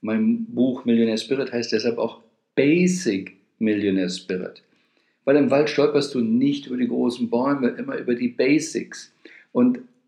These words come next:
Ursache und Wirsig-, Wirkung, die Basics sind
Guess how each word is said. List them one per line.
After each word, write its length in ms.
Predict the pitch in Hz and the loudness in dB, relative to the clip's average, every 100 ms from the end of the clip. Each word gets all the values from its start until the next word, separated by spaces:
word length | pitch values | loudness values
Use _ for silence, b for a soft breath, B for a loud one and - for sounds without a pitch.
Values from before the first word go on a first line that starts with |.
| _ | _
Ursache 760 | 139 160 147 147 147 160 160 - _ | 2 4 6 2 2 0 -2 -8 _
und 260 | 131 117 | -4 -2
Wirsig-, 460 | 110 147 151 - - _ - | 0 0 0 -6 -10 _ -6
Wirkung, 480 | 110 87 147 120 | -4 -4 -2 -2
die 320 | 117 120 117 - b b _ _ _ _ _ _ | 0 0 0 -10 b b _ _ _ _ _ _
Basics 760 | 139 151 220 - - 120 - - | 6 8 6 2 0 -4 -4 0
sind 360 | 113 135 - | 0 0 -4